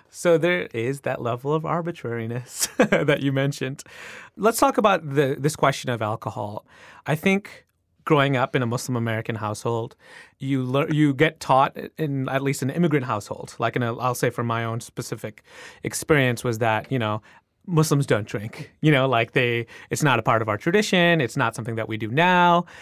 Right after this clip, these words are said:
Um, and, you know, like, it's so clear. It's one of those clear things. Um, and as you grow older, you look at a lot of the, the poetry that you've been listening to, especially Pakistani poetry.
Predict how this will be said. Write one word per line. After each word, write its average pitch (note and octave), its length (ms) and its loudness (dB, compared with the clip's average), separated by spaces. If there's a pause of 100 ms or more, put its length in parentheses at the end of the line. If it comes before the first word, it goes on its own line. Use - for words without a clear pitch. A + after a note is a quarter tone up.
(200)
Um, A2+ 520 2
and, A2+ 640 -2
you C#3 120 -2
know, A2 440 -2
like, A2+ 220 -2
it's A#2 180 -4
so C#3+ 220 4
clear. G#2+ 480 -6
It's A2 160 -10
one C3+ 100 2
of A#2+ 60 -2
those A#2 160 -2
clear A#2+ 260 -2
things. - 400 -10 (520)
Um, B2 340 4
and C3 140 2
as B2 100 0
you A#2+ 80 -4
grow A#2 160 0
older, C3+ 460 4
you B2+ 260 0
look B2+ 200 0
at C#3 100 0 (180)
a C#3 120 2
lot A#2+ 200 4
of A#2 60 -2
the, B2+ 240 -4
the - 180 2
poetry A#3+ 540 4
that - 140 2
you've D3+ 160 4
been D#3 140 6
listening C#3 380 2
to, C#3 160 2
especially C3 480 0
Pakistani G3+ 480 2
poetry. C#3 480 2